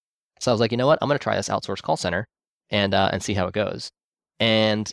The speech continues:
um, it's gone really, really well. So basically, my phone in the office rings, uh, three times, and then after that, it gets forwarded to the call center,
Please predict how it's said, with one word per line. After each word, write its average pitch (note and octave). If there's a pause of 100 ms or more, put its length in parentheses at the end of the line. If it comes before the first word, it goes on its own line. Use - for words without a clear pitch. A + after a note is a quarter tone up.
(140)
um, F#2+ (360)
it's G#2+
gone G2+
really, F#2+
really F#2+
well. -
So -
basically, G#2+
my G2+
phone G#2
in G2
the F#2+
office F#2
rings, F#2 (220)
uh, F#2
three G2
times, A#2+
and G2
then F2+
after F#2+
that, G2+
it G2+
gets -
forwarded F#2+
to -
the G2+
call G2+
center, D3+